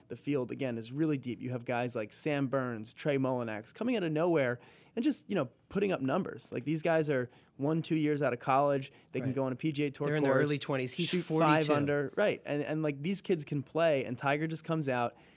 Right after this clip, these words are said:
Speaker 1: and looks just as good, if not better than all of them. Uh, and I think it's huge for golf. It's really exciting to see. And, um, I, I think the hype leading into Augusta will be huge, but,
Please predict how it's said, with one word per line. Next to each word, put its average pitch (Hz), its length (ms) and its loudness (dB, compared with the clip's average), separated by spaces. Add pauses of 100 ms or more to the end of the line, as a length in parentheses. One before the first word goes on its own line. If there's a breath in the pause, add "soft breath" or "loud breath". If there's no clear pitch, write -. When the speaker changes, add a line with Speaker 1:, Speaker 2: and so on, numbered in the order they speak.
(120 loud breath)
Speaker 1:
and 131 220 -2
looks 127 240 -4
just 135 300 -2
as 139 120 -4
good, 127 240 0
if - 100 -8
not 117 200 -4
better 120 200 -2
than 120 120 -4
all 117 200 -2
of 113 80 -8
them. 117 220 -4 (380 loud breath)
Uh, 117 240 -2
and 127 100 -4
I 127 60 -4
think 123 160 -6
it's 120 100 -8
huge 170 260 -4
for 151 100 -4
golf. 135 380 2
It's 120 120 -12
really 131 140 -2
exciting 127 360 -2
to 117 80 -6
see. 120 440 -2 (380 loud breath)
And, 123 280 -2
um, 117 420 -2 (240)
I, 131 120 -2
I 135 80 -6
think 139 260 -6 (140)
the 131 100 -2
hype 160 320 -2
leading 156 280 0
into 143 220 -2
Augusta 131 380 -2
will 127 120 -2
be 120 100 -4
huge, 156 440 -2
but, 151 220 0